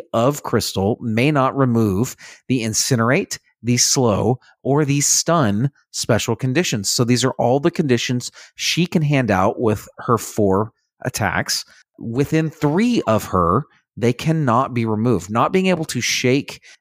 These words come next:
a slow, as, you know, the given examples have been Angela and Malekith, is huge.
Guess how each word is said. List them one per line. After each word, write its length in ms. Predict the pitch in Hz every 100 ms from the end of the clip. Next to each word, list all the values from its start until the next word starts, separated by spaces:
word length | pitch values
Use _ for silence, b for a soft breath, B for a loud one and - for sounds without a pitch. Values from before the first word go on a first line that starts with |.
| _
a 120 | 120
slow, 640 | 110 - - 143 120 87 98 -
as, 180 | 104 107 - _
you 140 | - 104
know, 100 | 90 -
the 60 |
given 420 | 101 92 117 131 123
examples 580 | 110 101 117 120 110 -
have 140 | 104
been 160 | 104 95
Angela 600 | 80 98 98 104 104 107
and 220 | 104 98
Malekith, 600 | 101 135 107 - 90 - b b _ _ _
is 280 | 104 101 104
huge. 880 | - - 175 294 302 - - -